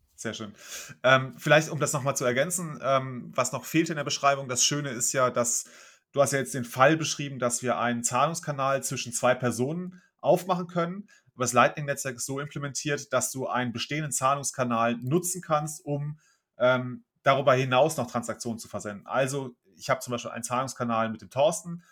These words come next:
der Thorsten hat einen mit dem Chris, aber ich hab keinen mit dem Chris. Das heißt, ich könnte aber dem Chris über die Kanäle von mir zu Thorsten und von Thorsten zu Chris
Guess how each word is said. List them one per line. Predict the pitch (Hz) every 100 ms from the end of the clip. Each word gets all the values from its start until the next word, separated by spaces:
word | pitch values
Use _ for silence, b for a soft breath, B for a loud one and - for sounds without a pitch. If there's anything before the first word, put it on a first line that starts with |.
| b
der | 110
Thorsten | 120 120 120
hat | 110
einen | 113 113
mit | 110
dem | 107
Chris, | - 190 185
aber | 117 120
ich | 143
hab | 135 -
keinen | 120 113
mit | 107
dem | -
Chris. | - 208
Das | - -
heißt, | 120 120
ich | 110 -
könnte | 139 185 160
aber | 127
dem | 113
Chris | - 147 214 - - b b b
über | 180 208 170
die | 143
Kanäle | 139 127 143 170 165
von | 156 131 120
mir | 127
zu | 127 -
Thorsten | 139 175 180
und | 139
von | 123
Thorsten | 117 120 117 -
zu | 110
Chris | - 170 -